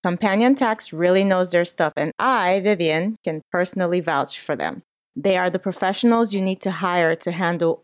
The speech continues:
all of your tax, accounting, and business needs.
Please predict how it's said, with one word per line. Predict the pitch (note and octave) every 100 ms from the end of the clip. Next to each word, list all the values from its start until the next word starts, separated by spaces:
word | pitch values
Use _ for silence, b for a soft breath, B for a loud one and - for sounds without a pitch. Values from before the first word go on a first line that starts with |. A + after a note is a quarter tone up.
| -
all | F#3+ G#3+ G#3+
of | E3+ D#3
your | E3+
tax, | E3+ F3+ D#3+ -
accounting, | - - F#3 E3+ F3+ E3
and | D#3+ D#3
business | F3 E3 D3+ C#3
needs. | C3 E2 - -